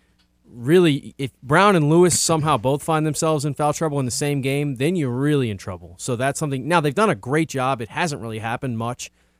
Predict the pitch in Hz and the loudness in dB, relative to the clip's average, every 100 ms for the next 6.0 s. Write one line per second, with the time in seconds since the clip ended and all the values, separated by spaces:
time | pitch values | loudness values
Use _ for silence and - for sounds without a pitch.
0 | _ 104 107 101 101 - 143 147 143 123 | _ -8 -4 -4 -6 -2 0 0 0 -2
1 | 139 135 127 139 139 139 113 110 113 104 | -2 0 0 0 0 -2 -6 -6 -6 -6
2 | 123 107 - 147 127 139 131 107 120 185 | -6 -6 -6 -6 -6 -4 -4 -2 0 2
3 | 160 135 117 92 113 123 139 127 117 127 | 2 0 -2 -2 -4 -4 -4 -4 -4 -6
4 | 120 135 117 156 160 123 131 - 151 110 | -4 -6 -6 -6 -6 -4 -6 -4 -6 -4
5 | - 117 117 127 127 117 123 123 123 | -4 -4 -4 -4 -4 -4 -4 -4 -6